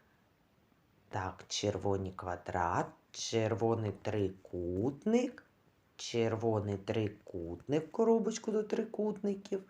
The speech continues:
Так, синій круг. І залишився червоний квадрат, який ми покладемо в коробочку до червоних квадратів.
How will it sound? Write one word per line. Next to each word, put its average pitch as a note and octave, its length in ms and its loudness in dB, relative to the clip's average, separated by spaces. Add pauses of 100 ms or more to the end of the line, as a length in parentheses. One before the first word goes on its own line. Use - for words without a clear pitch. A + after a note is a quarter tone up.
(640)
Так, A2 460 6
синій A2+ 840 2
круг. G2+ 800 2 (220)
І A2+ 140 0
залишився A2 960 2
червоний A2+ 840 4
квадрат, G2 640 6
який C#3 260 -2
ми G#2+ 60 0
покладемо G2 680 2
в G3+ 120 -2
коробочку F#3+ 640 0
до F3 380 0
червоних A#2+ 580 -2
квадратів. G2+ 580 -6